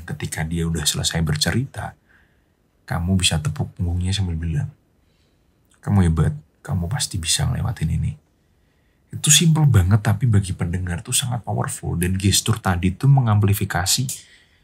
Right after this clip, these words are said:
powerful tadi itu. Jadi katakanlah damage-nya tuh seratus ya,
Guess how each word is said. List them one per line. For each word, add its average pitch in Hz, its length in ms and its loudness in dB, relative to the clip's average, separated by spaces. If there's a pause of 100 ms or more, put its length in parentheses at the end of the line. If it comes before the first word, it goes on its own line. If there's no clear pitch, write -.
(360)
powerful 101 500 2
tadi 95 340 0
itu. 95 160 -4
Jadi 85 280 0
katakanlah 113 520 0
damage-nya 92 520 2
tuh 117 100 -4
seratus 85 540 -4
ya, 147 100 2